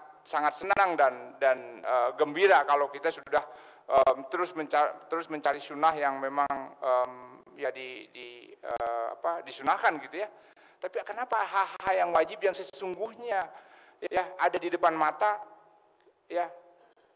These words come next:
oleh kebanyakan kaum muslim tidak dilakukan dengan berbagai alasan, ya.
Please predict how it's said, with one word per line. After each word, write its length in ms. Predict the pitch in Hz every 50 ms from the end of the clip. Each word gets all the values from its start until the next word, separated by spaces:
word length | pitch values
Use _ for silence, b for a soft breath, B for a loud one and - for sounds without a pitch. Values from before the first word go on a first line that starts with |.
| _ _ _ _ _ -
oleh 160 | 165 170 175
kebanyakan 560 | 170 - - 156 151 151 160 156 156 190 190
kaum 240 | 175 165 170 160 151
muslim 240 | 143 - 214 202 170
tidak 240 | 170 156 147 147 143
dilakukan 540 | 143 139 135 - - 165 - - 139 127 131 - _ _ _ _ _ _
dengan 300 | 151 196 190 220 220 185
berbagai 400 | 170 - 165 147 - 135 139 139
alasan, 380 | 123 123 127 - - 123 110 - - - - _ b b b b b b b b b b b b _
ya. 160 | - 131 120